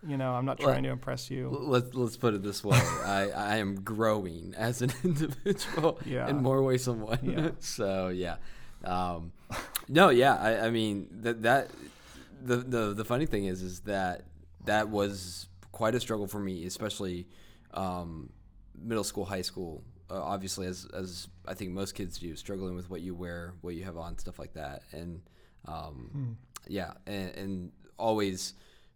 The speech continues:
Speaker 2: very aware that our family didn't have as much money as other families had and, and those
Speaker 1: Hmm.
Speaker 2: sorts of things. I think for me, what runs a whole lot deeper now is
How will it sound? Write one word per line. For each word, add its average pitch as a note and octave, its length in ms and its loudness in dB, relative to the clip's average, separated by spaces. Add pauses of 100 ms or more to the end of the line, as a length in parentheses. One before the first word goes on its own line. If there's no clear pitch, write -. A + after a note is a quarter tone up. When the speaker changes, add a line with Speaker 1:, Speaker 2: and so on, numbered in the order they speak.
(280)
Speaker 2:
very A2+ 400 4
aware F#2+ 300 2
that F2 180 -4
our F#2+ 180 0
family F#2+ 360 -2
didn't F2+ 240 -6
have F#2 180 -4
as F2+ 140 -10
much F2 200 -10
money E2+ 220 -8
as - 320 -14 (280)
other F2 180 -8
families D#2 400 -6
had D#2 340 -10
and, - 260 -14
and E2+ 140 -10
those D#2+ 160 -10
Speaker 1:
Hmm. - 60 -12
Speaker 2:
sorts - 140 -16
of B2+ 40 -16
things. D#2 320 -12
I - 80 -6
think B2+ 220 0
for A2+ 100 -2
me, G2+ 580 -2 (800)
what G2 460 0
runs G2+ 380 -2
a G2 60 -2
whole G2+ 180 -4
lot F2+ 240 -6
deeper F#2+ 480 -6 (120)
now E2+ 720 -8 (140)
is F2+ 800 -6